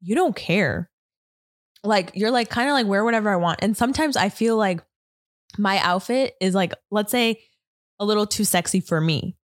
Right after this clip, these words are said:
And you're like, "No, you look great." You know, like, you've never been that kind of guy that's like, "Don't wear heels. Don't try to look good."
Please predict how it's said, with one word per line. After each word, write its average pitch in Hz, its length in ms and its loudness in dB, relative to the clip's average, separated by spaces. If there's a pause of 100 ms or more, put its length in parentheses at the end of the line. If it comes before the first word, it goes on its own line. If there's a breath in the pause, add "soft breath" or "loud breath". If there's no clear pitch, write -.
(360)
And 196 100 -2
you're 208 100 2
like, 190 120 0
"No, 226 120 2
you 254 160 2
look 269 140 -2
great." 180 360 0 (800)
You 196 80 0
know, 190 200 2 (220 loud breath)
like, 202 200 0
you've 233 120 -2
never 240 260 2
been 226 200 0
that 208 160 0
kind 196 180 0
of 185 60 0
guy 180 200 2
that's 185 260 0
like, 156 220 0 (340 loud breath)
"Don't 165 180 0
wear 175 120 2
heels. 170 400 2
Don't 170 160 0
try 170 160 2
to 165 60 2
look 165 200 0
good." 160 340 0